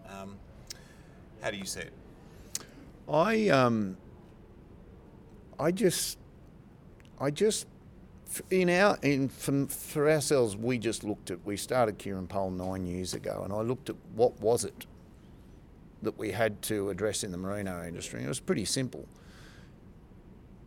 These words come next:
Speaker 2: It was the things that people left merinos to go to other breeds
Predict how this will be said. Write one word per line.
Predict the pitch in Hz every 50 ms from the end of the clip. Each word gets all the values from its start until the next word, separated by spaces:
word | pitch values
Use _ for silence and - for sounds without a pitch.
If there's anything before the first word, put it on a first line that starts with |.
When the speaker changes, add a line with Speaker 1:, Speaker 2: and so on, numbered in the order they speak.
| - - - - - - - - - - - -
Speaker 2:
It | 127 139 -
was | 127 135 107 110
the | 123 117
things | - - 151 143 123 104 110 107 - - - - - - -
that | 113 101 - -
people | 123 127 117 - - 95 90 90
left | 98 117 123 123 - - - - - - -
merinos | 101 95 101 107 110 107 101 95 92 95 95 -
to | -
go | - 104 101 98
to | 95
other | 98 98 90
breeds | - 92 117 127 120 87 78 - - - -